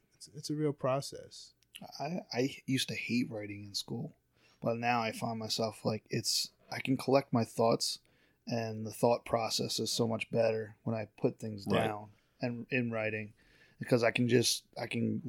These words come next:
Speaker 2: look at it and, and, and tweak it and understand it.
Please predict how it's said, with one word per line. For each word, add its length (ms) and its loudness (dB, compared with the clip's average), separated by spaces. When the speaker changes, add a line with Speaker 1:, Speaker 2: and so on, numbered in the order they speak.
Speaker 2:
look 240 8
at 240 6
it 160 6
and, 340 -4
and, 420 -2
and 260 0
tweak 380 10
it 240 8
and 260 4
understand 680 4
it. 180 6